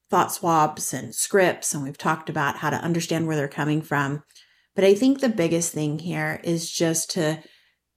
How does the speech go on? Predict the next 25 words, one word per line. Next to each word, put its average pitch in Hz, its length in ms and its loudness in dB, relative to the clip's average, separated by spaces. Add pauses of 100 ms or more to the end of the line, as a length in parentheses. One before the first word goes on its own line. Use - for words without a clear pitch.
(240)
not 196 540 2
allow 151 380 2
someone 147 420 -4
else - 280 -8
to 147 120 -4
take 127 440 -8
that 135 280 -6
confidence 180 840 -4
away 147 340 -2
from - 320 -6
you - 380 -12 (200)
and 170 320 4
not 160 440 2
give 165 240 2
away 147 420 -2
your 151 160 -2
power 196 640 -2
to 202 180 -2
someone 160 540 0
else 147 340 -6
based 160 260 -2
on 160 180 -2
what 156 260 -6
they're 147 240 -4
saying. 131 580 -6